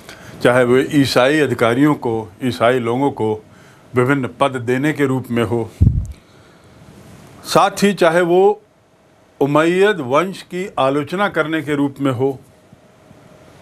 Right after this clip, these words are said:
आदि आदि तरीके उन्होंने अपनाए और अपनी स्थिति मजबूत की। और इस प्रकार एक लंबे काल तक उनका शासन चला।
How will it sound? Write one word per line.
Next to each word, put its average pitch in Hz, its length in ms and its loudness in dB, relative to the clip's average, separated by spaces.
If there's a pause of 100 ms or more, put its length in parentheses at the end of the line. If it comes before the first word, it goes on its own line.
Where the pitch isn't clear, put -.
(500)
आदि 156 300 4
आदि 117 220 0
तरीके 113 480 -4 (580)
उन्होंने 135 320 2
अपनाए 120 500 -2 (140)
और 175 140 0
अपनी 123 280 -4
स्थिति 117 280 -8
मजबूत 104 520 -4 (140)
की। 92 100 -12 (2250)
और 196 120 4
इस 208 60 -6
प्रकार 240 460 2 (600)
एक 196 220 4
लंबे 175 360 4
काल 160 280 2
तक 127 220 -2 (880)
उनका 143 260 2
शासन 110 400 -4
चला। 101 220 -4